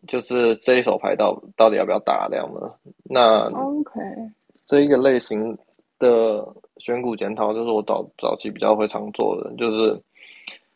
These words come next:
Speaker 1: 那时候还不是很确定，就某一些的形态，对，某些，某些形态要不要做。
Speaker 2: 嗯，
Speaker 1: 那后来慢慢的会把它，
Speaker 2: OK。
Speaker 1: 把它过滤掉，哪一些是可以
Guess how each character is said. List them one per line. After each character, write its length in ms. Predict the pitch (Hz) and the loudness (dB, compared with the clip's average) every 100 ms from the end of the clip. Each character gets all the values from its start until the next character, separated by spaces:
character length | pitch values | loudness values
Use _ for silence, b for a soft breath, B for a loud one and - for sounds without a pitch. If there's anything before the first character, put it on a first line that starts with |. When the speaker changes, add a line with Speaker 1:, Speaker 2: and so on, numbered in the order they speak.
| _ _ | _ _
Speaker 1:
那 140 | - | 4
时 100 | 151 | 8
候 80 | 139 | 8
还 140 | 131 107 | 6 2
不 120 | 110 | -4
是 60 | |
很 180 | 113 110 95 | -8 -10 -8
确 180 | 113 | -6
定， 180 | 98 107 | -6 -6
就 140 | 101 104 101 - | -6 -8 -8 -12
某 260 | 113 107 | -8 -6
一 60 | 110 | -4
些 180 | 117 113 | 0 0
的 200 | 107 - _ | 0 -6 _
形 260 | - 117 113 | -4 -4 2
态， 220 | 131 107 | 2 2
对， 140 | 107 | 0
某 100 | 98 | -2
些， 140 | 110 120 | -2 -2
某 120 | 120 | 0
些 100 | 131 | 0
形 160 | 123 107 | 0 2
态 120 | 120 - | 2 2
要 120 | 123 117 | 4 4
不 100 | 110 | 4
要 200 | 110 101 | 2 2
做。 340 | - 95 - - _ _ _ - | -2 -4 -4 -12 _ _ _ -4
Speaker 2:
嗯， 360 | 240 214 240 - _ _ 202 | -4 -4 -14 -20 _ _ -20
Speaker 1:
那 320 | 277 240 143 | -12 0 2
后 200 | 139 151 117 | 6 6 6
来 80 | |
慢 140 | 110 123 | 2 -4
慢 180 | 123 117 | -6 -6
的 100 | 107 | -6
会 100 | 117 | -6
把 140 | 92 | -6
它， 380 | 104 104 104 104 | -4 -4 -4 -6
Speaker 2:
OK。 100 | - _ _ _ _ | -12 _ _ _ _
Speaker 1:
把 140 | 107 | -6
它 160 | 107 110 | -4 -6
过 200 | 113 113 | -4 -4
滤 140 | 104 104 | -4 -6
掉， 340 | 107 98 110 _ _ _ | -6 -6 -10 _ _ _
哪 220 | - 110 | -8 -4
一 60 | 113 | -4
些 140 | 127 | -4
是 100 | 120 123 | -6 -10
可 200 | - | -8
以 100 | 110 | -6